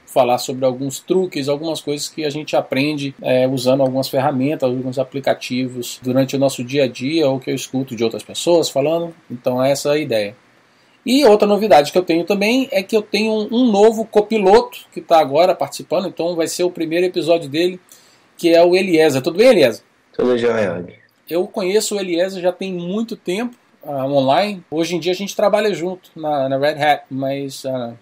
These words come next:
Speaker 1: nossa amizade já vem, assim, de muitos anos antes disso acontecer. Então vamos lá, o tópico para esse episódio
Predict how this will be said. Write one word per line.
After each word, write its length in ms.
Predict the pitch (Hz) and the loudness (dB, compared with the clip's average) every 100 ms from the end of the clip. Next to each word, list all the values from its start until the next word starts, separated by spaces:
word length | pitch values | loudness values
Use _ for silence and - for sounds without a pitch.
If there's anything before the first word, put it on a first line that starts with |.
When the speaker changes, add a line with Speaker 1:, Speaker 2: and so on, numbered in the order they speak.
| _ _ | _ _
Speaker 1:
nossa 260 | 131 135 151 | -6 -4 -4
amizade 680 | 143 123 143 165 160 160 | -4 0 2 2 -2 -12
já 140 | 147 143 | -10 -10
vem, 260 | 143 156 | -8 -10
assim, 220 | 143 - 139 | -12 -12 -12
de 160 | 135 | -10
muitos 360 | 127 143 143 120 | -10 -10 -10 -8
anos 360 | 131 135 123 | -8 -8 -6
antes 360 | 131 135 131 135 | -2 -2 -4 -12
disso 360 | 127 139 - 131 - _ _ - | -12 -12 -12 -14 -18 _ _ -10
acontecer. 680 | 135 151 147 147 - 131 127 _ _ _ _ _ _ | -8 -6 -8 -8 -8 -10 -12 _ _ _ _ _ _
Então 220 | 160 180 185 | 0 2 2
vamos 240 | 214 208 | 2 2
lá, 180 | 139 135 | 2 2
o 180 | 175 190 _ | -4 -12 _
tópico 400 | - 233 233 220 | 4 4 4 -6
para 240 | - 190 160 | -2 2 2
esse 520 | 143 139 - 151 131 _ | 0 -6 -10 -12 -12 _
episódio 720 | 170 165 139 139 180 143 131 | -12 -8 -6 0 0 0 -6